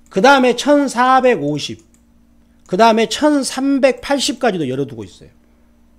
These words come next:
요 지수가 역-, 일단은 여기까지, 그 다음에 여기까지, 마지막으로는 여기까지 열어두고 있어요.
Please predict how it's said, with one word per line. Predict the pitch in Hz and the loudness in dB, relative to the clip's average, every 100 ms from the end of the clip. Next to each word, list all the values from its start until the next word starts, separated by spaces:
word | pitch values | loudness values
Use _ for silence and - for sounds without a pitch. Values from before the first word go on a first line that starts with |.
| _ _ _ _ _ _ 160 | _ _ _ _ _ _ 2
요 | 196 262 247 | 6 8 8
지수가 | - 185 220 180 190 113 76 _ _ _ _ _ _ 143 | 2 -8 -6 0 0 -2 -10 _ _ _ _ _ _ 0
역-, | 190 190 | 0 0
일단은 | 160 202 285 277 208 | -8 0 2 4 2
여기까지, | 165 196 175 110 90 _ _ _ _ _ - | 0 0 -2 -4 -18 _ _ _ _ _ -8
그 | 175 | 0
다음에 | 214 208 214 165 | 2 2 0 0
여기까지, | 147 147 170 113 95 - _ _ _ _ _ _ _ _ _ - | -2 -2 -2 -2 -10 -20 _ _ _ _ _ _ _ _ _ 0
마지막으로는 | 160 196 240 220 196 180 135 | 2 4 4 4 4 0 -2
여기까지 | 135 165 | -2 -2
열어두고 | 123 123 113 101 | -2 -8 -10 -16
있어요. | - 95 | -18 -20